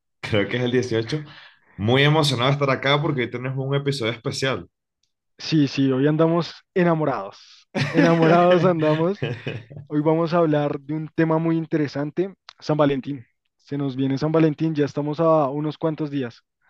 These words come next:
Speaker 2: Yo creo que es el día, es un día súper interesante para analizar económicamente qué pasa alrededor de esto, em, eh, a qué se debe la historia, eh, hasta los sentimientos y su relación con la economía.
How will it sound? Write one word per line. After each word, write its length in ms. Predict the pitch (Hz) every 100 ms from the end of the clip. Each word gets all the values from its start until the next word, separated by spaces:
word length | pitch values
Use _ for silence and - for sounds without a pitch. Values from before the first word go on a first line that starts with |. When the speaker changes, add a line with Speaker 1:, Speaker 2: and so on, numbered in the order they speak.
| _ _
Speaker 2:
Yo 300 | 98 101 117
creo 220 | 120 151
que 80 | 147
es 40 | 139
el 140 | 143
día, 480 | 143 147 147 147 147 _ _
es 180 | - 117
un 160 | 127 127
día 220 | 139 139
súper 520 | 143 - 160 147 135
interesante 640 | 127 123 113 107 104 107
para 240 | 120 131 120
analizar 640 | 107 98 92 101 98 -
económicamente 1040 | 113 113 95 95 104 104 92 98 95 107 -
qué 180 | 104 101
pasa 360 | - 104 104
alrededor 480 | 110 107 101 90 90
de 260 | 90 95 98
esto, 360 | 95 - 110 110 - - - _ _
em, 720 | - 95 92 90 87 85 71 71 - - _ _
eh, 280 | - 101 98 -
a 160 | 107
qué 160 | 110 107
se 240 | 110 113
debe 400 | 110 110 110 107
la 160 | 104 101
historia, 920 | 98 139 113 110 107 107 104 101 101 - _ _ _ _ -
eh, 160 | 76 73
hasta 360 | 110 110 110
los 160 | 107 110
sentimientos 960 | 127 117 110 113 110 120 117 127 135 135
y 60 |
su 160 | 127 127
relación 500 | 110 107 104 107 101
con 160 | 113 123
la 60 |
economía. 720 | 123 117 101 101 117 131 110